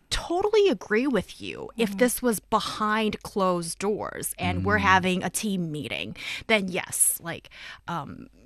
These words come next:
Speaker 1: you know, acknowledge everybody's contribution.
Speaker 2: Mm-hmm.
Speaker 1: But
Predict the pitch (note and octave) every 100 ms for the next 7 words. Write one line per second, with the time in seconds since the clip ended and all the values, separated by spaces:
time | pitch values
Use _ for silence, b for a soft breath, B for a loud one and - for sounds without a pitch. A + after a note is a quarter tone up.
0 | - G#3 G3+ - G#3 G#3+ A3 G#3 G3 -
1 | F#3 F#3 F#3 F3+ F3 - - F3 - F3
2 | F3+ F3+ - - - - G3+ G3+ F#3+ G#3
3 | A3+ - - -